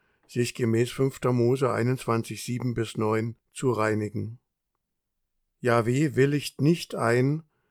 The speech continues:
dieser Sünderin zu verzeihen, denn sie ist mit schuldlosem Blut angefüllt. Fünfter Mose einundzwanzig sieben bis neun. Und sollen bezeugen und sagen,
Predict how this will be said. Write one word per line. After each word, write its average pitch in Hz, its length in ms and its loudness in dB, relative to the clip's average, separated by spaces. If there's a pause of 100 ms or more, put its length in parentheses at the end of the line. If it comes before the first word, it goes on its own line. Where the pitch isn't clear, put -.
(320)
dieser 143 360 2
Sünderin 131 640 4
zu 123 140 -6
verzeihen, 104 840 -4 (640)
denn 120 180 4
sie 127 180 -2
ist 143 340 -2
mit 117 220 0
schuldlosem 123 880 0
Blut 117 480 -4
angefüllt. 110 880 -4 (1120)
Fünfter 147 380 2
Mose 131 300 4
einundzwanzig 113 640 -2
sieben 117 580 -4
bis - 240 -8
neun. 98 420 -4 (1300)
Und 131 280 4
sollen 147 440 4
bezeugen 131 580 2
und 117 180 2
sagen, 113 520 0